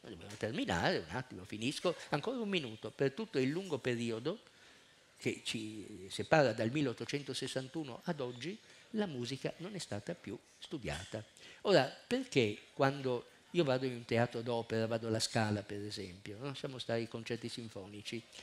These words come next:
e vado sempre a salutare qualche strumentista, eh, l'orchestra della Scala è piena di persone giovani,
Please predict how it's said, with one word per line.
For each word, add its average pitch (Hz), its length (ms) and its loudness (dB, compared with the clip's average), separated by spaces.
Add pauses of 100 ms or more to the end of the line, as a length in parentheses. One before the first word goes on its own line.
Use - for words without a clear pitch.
(340)
e - 80 4
vado 208 260 8
sempre 190 280 2
a - 20 6
salutare 127 1000 4
qualche 123 300 6
strumentista, 120 920 0 (500)
eh, 123 240 -6
l'orchestra 127 380 2
della 131 200 6
Scala 196 300 4
è 135 40 2
piena 139 280 4
di 123 100 2
persone 123 420 -2
giovani, 110 480 0